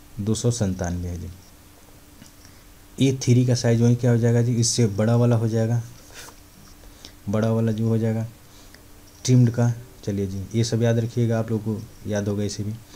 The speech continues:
दिए गए चित्र में कोण alpha का मान क्या है जी? Alpha का मान बताना है, तो क्या हो जाएगा? पैंतालीस, पचहत्तर, तो एक सौ क्या हो जाएगा? पन्द्रह हो जाएगा, एक सौ पाँच हो जाएगा जी।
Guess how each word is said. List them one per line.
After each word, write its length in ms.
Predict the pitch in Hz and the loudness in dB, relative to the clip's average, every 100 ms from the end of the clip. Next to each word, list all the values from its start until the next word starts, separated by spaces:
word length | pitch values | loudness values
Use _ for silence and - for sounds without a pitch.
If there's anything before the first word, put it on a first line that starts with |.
| - - | -14 0
दिए 140 | 123 | 4
गए 120 | 131 | 4
चित्र 260 | 127 123 127 | 4 0 2
में 120 | 120 | 2
कोण 220 | 120 123 120 | 2 0 0
alpha 360 | 107 110 123 | 0 0 0
का 80 | 120 | 0
मान 220 | 117 117 | 2 2
क्या 140 | 113 113 | 2 0
है 60 | |
जी? 80 | 107 | -2
Alpha 260 | 107 107 120 | -4 -2 0
का 60 | |
मान 180 | 117 117 | 2 2
बताना 280 | 113 110 113 | 0 -2 -6
है, 80 | 113 - - - - - - | -8 -14 -20 -20 -20 -20 -8
तो 80 | |
क्या 100 | 113 | 0
हो 60 | 120 | 2
जाएगा? 320 | 107 98 95 92 | 2 -2 -4 -8
पैंतालीस, 640 | - 104 - 110 120 120 - - - - - - - - | -6 -4 -2 0 0 -2 -8 -20 -20 -20 -20 -20 -20 -8
पचहत्तर, 400 | 104 110 104 117 | -6 -4 -2 -4
तो 160 | - 101 | -2 -2
एक 180 | 107 | -2
सौ 140 | - 113 | -2 -4
क्या 140 | 123 | 0
हो 60 | 113 | 0
जाएगा? 300 | 98 95 92 92 | -2 -6 -8 -6
पन्द्रह 260 | 95 101 | -4 -2
हो 100 | 113 | 0
जाएगा, 280 | 117 113 107 104 101 - - - - - - - - - - - | 2 0 -2 -6 -10 -12 -20 -20 -20 -20 -20 -20 -20 -20 -18 -12
एक 80 | 104 | -8
सौ 120 | 113 | -6
पाँच 300 | - 110 117 | -4 -4 -2
हो 40 | 113 | -4
जाएगा 280 | 107 101 98 | -4 -4 -6
जी। 160 | 104 | -8